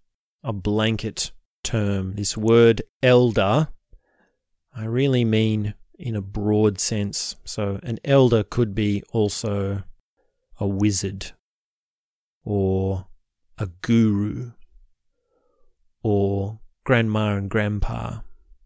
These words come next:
or the tribe leader,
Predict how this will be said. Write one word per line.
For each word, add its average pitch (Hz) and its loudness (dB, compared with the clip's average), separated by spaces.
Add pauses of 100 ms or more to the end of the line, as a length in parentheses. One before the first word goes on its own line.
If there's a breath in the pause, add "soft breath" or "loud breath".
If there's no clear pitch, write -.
(1200)
or 98 0 (760)
the - -2
tribe 107 0
leader, 107 -2